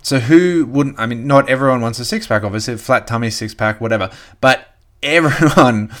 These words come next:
<laughs> would love to kind of, most people would love to slim down even a little bit, but we always associate it with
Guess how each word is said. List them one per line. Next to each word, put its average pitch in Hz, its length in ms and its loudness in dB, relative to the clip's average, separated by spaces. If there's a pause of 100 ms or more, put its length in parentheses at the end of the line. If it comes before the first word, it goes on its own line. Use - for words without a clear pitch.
<laughs> - 140 -20
would 120 200 -4
love 104 220 0
to 113 120 -4
kind 104 220 -2
of, 95 260 -6
most 180 300 0
people 135 180 0
would 123 100 -2
love 131 200 -6
to 127 100 -8
slim 143 240 -2
down 135 260 0
even 127 200 -2
a 127 60 -2
little 220 240 0
bit, 123 260 -4
but 131 160 -2
we 139 120 0
always 160 320 0
associate 120 560 -4
it 101 100 -6
with 113 280 -6